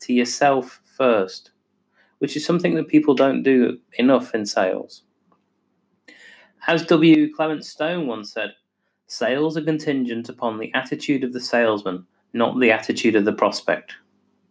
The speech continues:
If you really believe in what you're selling, then you will be an evangelical. You'll be passionate.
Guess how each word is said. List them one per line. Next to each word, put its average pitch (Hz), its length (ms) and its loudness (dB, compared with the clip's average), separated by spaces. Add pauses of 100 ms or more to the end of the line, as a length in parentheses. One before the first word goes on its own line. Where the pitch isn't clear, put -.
(800)
If 175 220 -2
you 156 160 4
really 175 380 8
believe 151 840 8
in 120 60 -2
what 113 160 0
you're 117 100 -2
selling, 101 520 -2 (160)
then 127 180 0
you 151 120 2
will 151 200 6
be 139 180 2
an 127 340 -2
evangelical. 147 840 2 (480)
You'll 135 140 0
be - 100 0
passionate. 135 560 -6